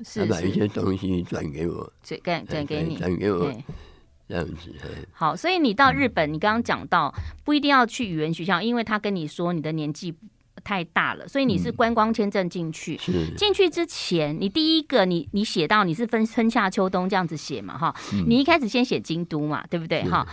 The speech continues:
Speaker 1: 那很多人都说很喜欢去京都，像我们这种比较活泼的人，是不是比较不适合去京都long stay？<laughs> 札幌感觉好像比较好，哈。
Speaker 2: <laughs> 看你需要什么，因为札幌的话，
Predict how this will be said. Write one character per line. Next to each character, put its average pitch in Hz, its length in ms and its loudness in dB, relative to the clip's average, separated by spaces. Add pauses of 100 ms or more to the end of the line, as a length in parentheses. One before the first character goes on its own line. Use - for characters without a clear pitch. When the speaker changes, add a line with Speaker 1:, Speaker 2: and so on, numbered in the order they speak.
(240)
Speaker 1:
那 370 100 4
很 254 200 6
多 285 80 6
人 262 80 8
都 262 80 4
说 262 120 2
很 233 160 2
喜 196 80 -2
欢 156 80 0
去 190 140 -2
京 180 220 -2
都， 180 120 -2
像 349 160 0
我 277 60 2
们 208 80 0
这 285 80 -2
种 233 80 -2
比 170 80 -10
较 214 140 -2
活 156 160 -4
泼 196 180 -2
的 180 100 0
人， 143 80 -2
是 151 120 -6
不 226 40 -4
是 196 60 -8
比 143 80 -8
较 190 80 0
不 180 160 -4
适 - 220 -2
合 147 100 0
去 - 140 -4
京 143 240 -2
都 131 240 -6
long 156 180 0
stay？ - 340 -8 (260)
<laughs> 165 340 0
札 339 180 12
幌 208 160 8
感 151 180 2
觉 175 120 4
好 170 100 4
像 196 160 4
比 151 80 -8
较 160 140 4
好， 151 340 -4
哈。 - 40 -6 (280)
Speaker 2:
<laughs> 349 240 8
看 - 180 6
你 104 200 8
需 120 140 6
要 120 180 6
什 - 200 -4
么， - 80 -2 (800)
因 123 180 6
为 139 80 6 (580)
札 127 200 4
幌 127 300 6
的 101 40 6
话， 117 300 2